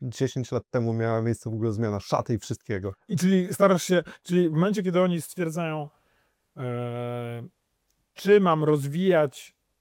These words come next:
Speaker 2: Gemini tak dobrze, żeby zabijało wyniki wyszukiwania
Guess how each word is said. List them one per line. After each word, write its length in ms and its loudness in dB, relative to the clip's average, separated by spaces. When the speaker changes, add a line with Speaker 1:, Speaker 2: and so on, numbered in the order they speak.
Speaker 2:
Gemini 640 0
tak 300 2
dobrze, 640 2
żeby 460 0
zabijało 1120 2
wyniki 440 -2
wyszukiwania 680 -4